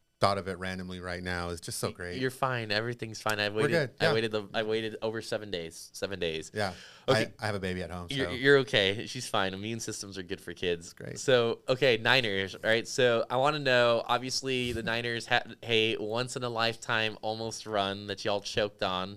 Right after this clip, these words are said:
Speaker 2: and didn't make it to the Super Bowl.
Speaker 1: Oh, oh,
Speaker 2: How,
Speaker 1: God.
Speaker 2: what's your prospect for the season? Give me the review of how you think you're gonna do.
Speaker 1: I think the Niners are going to be one of the best teams in the league.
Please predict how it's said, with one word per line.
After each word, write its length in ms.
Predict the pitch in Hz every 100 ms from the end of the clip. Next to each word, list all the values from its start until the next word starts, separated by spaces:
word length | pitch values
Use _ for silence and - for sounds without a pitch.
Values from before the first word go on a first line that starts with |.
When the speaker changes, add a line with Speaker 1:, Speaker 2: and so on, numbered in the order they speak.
| 113 95
Speaker 2:
and 260 | 95 90
didn't 180 | 101 104
make 160 | 107 107
it 100 | -
to 100 | 110
the 80 |
Super 320 | 107 107 - 110
Bowl. 260 | 98 95 95
Speaker 1:
Oh, 400 | 160 139 113 95 82 - - -
oh, 420 | 160 165 139 101 -
Speaker 2:
How, 220 | 139 147
Speaker 1:
God. 260 | 117 98 143
Speaker 2:
what's 180 | 143
your 120 | 160 143
prospect 560 | 147 131 - 139 127
for 100 | 127
the 100 | 110
season? 440 | - 113 107 107 107
Give 120 | 113
me 100 | 120
the 120 | 117
review 400 | 107 98 104 107
of 80 | 98
how 80 | 107
you 120 | 104
think 180 | 107 104
you're 100 | 98
gonna 160 | 95
do. 400 | 90 98 98 98 - - -
Speaker 1:
I 40 | 90
think 140 | 98
the 60 | 90
Niners 840 | 90 87 85 85 80 - - - - _ _ -
are 360 | 90 85 80 -
going 380 | 101 92 92
to 320 | 87 - 90 85
be 180 | 87
one 140 | 87 87
of 40 |
the 60 | 80
best 220 | 87 -
teams 280 | 98 85 82
in 60 |
the 80 | 87
league. 260 | 92 95